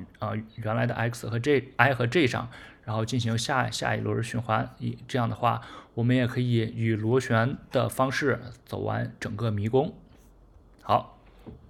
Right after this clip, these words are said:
这个就是，呃，这道，呃，这个以迷宫便利的方法来解题。其实博主觉得这个解法二和解法三都挺，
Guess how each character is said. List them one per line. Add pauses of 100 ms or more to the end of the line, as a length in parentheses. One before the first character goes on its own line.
(600)
这
个
就
是， (160)
呃，
这
道，
呃，
这
个
以
迷
宫
便
利
的
方
法 (300)
来
解
题。 (240)
其
实
博
主
觉
得
这
个
解
法
二
和
解
法
三
都
挺，